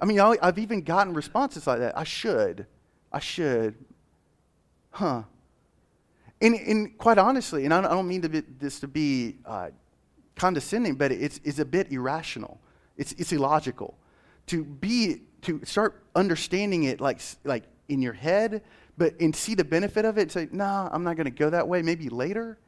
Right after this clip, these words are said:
Like, it doesn't even really make sense, and it just goes to show that it's a heart thing that's happening there. So the, the message in that situation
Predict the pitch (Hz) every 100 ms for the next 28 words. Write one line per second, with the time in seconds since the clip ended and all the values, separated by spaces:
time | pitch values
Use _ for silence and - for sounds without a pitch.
0 | _ _ - - 165 - 170 196 208 202
1 | 180 165 170 156 139 135 226 175 147 147
2 | 160 147 135 - 175 139 117 120 - 160
3 | - 120 - - _ _ _ - 131 143
4 | 156 147 123 107 - - - - _ _
5 | _ _ _ - - 160 135 - - -
6 | - - _ - 170 160 151 - - -
7 | 151 160 180 254 - 170 147 143 - -
8 | 160 151 165 220 - - 180 160 147 156
9 | 151 156